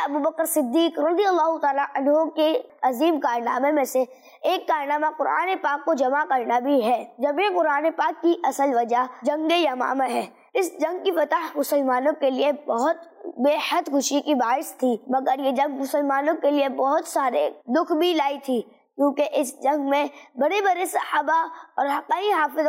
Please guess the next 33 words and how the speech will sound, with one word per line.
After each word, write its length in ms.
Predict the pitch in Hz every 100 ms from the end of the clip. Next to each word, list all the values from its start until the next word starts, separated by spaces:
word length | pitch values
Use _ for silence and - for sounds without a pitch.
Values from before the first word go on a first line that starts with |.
| 302
قرآن 380 | 302 269 302 311
کی 100 | 330
تعداد 600 | - 240 240 254 302 -
شہید 460 | - 262 269 294
ہوئی 180 | 240 233
تھی۔ 320 | 226 285 226 -
مسلمانوں 560 | - 262 269 262 302 320
کا 120 | 302
یہ 260 | 285 294 277
بہت 260 | 226 233 302
بڑا 320 | 254 247 247
نقصان 480 | 240 220 - 233 233
تھا۔ 140 | 214 202
یوں 320 | 247 285 370
کئی 260 | 359 320 339
حافظ 360 | 277 269 285 320 320
قرآن 340 | 269 269 311
شہید 420 | - 262 285 320
ہونے 260 | 302 285 294
کی 160 | 320
وجہ 320 | 294 247 277 311
سے 200 | 311 311 302 - -
امیر 300 | - 294 359
المؤمنین 580 | 403 359 349 311 320 330
حضرت 260 | 294 285 285
ابو 180 | 277 277
بکر 260 | 277 269
صدیق 420 | 285 277 269 311
رضی 220 | 302 269 277
اللہ 340 | 285 294 302 285
تعالیٰ 260 | 277 285 -
عنہ 320 | 285 302 359
نے 160 | 311